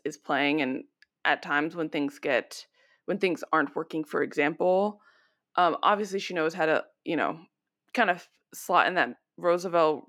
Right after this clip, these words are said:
role, which for me at the, at the time, or currently is, Roosevelt isn't a pure ten for the U S. She really, I think if we go all the way back to Sam Ewis getting injured,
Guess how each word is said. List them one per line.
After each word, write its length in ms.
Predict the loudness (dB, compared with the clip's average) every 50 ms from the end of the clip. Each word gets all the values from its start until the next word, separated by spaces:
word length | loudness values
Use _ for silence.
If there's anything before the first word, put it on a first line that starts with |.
| -18 -12
role, 560 | -4 0 2 4 4 6 4 4 2 0 0
which 240 | 0 0 0 0 -2 -8
for 100 | -6 -4
me 160 | -2 0 2 2
at 240 | 0 0 -2 -4
the, 120 | -6 -6 -6 -6 _ _ _ _ _ _ _ _
at 120 | 0 0 0
the 80 | -2
time, 400 | -6 -6 -4 -4 -4 -6 -8 -12 -16 _ _ _ 2
or 140 | 2 2 2
currently 440 | 0 -2 0 0 0 0 0 0 -2
is, 240 | -2 -4 -6 -10 -20 _ -20 -20 -20 -20 -4 0
Roosevelt 360 | 2 4 4 6 6 6 4
isn't 140 | 4 2 -2
a 80 | -4
pure 300 | -4 -4 -4 -2 -2 -2
ten 220 | -2 -4 -6 -8 -6
for 120 | -6 -8
the 100 | -6 -6
U 200 | -4 -2 0 2
S. 200 | 2 2 2 -2
She 300 | -6 -8 -6 -6 -6 -8 -10 _ -20 -16
really, 380 | -6 -2 2 2 4 4 4
I 100 | 2 2
think 200 | 0 -2 -6 -10 -10 _ _ _ _ _ _ _ _ _ _ -10
if 100 | -10 -2
we 60 | 2
go 100 | 4 6
all 120 | 6 6 4
the 60 | 4
way 40 | 2
back 220 | 2 2 0 0
to 320 | -4 -4 -2 -2 -2 -4 -6 -10 _
Sam 280 | -12 -6 -4 -2 0
Ewis 240 | 0 0 0 0 0
getting 180 | -2 -2 -2 -2
injured, 360 | -4 -2 -2 -2 -2 -4 -4